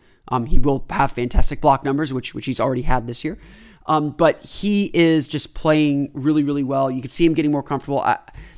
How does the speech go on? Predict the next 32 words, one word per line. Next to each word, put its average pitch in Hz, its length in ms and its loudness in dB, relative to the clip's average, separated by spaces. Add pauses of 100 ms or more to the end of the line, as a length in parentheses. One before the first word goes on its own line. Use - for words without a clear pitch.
(180)
I 202 120 8
was 202 100 6
surprised 170 440 0
that 160 160 -6
the, 156 100 -6
that 147 260 -6
Steve - 220 -6
Clifford 147 360 -8
didn't 151 280 -2
start - 380 -4
him 151 200 -6
in 156 140 -2
this 156 180 -6
game. 165 260 -2
I 143 120 -4
thought 139 260 -4
that, - 320 -8
that 131 180 -4
he 131 100 -8
was 131 160 -10
ready 143 220 -4
to 135 100 -8
take - 260 -6
on 131 140 -4
more 127 120 -8
minutes. 147 360 -6 (420)
Medical 147 320 -4
staff 135 280 -4
obviously 120 360 -8
disagrees, 185 500 -6 (440)
um, 151 240 -2
but 156 120 -2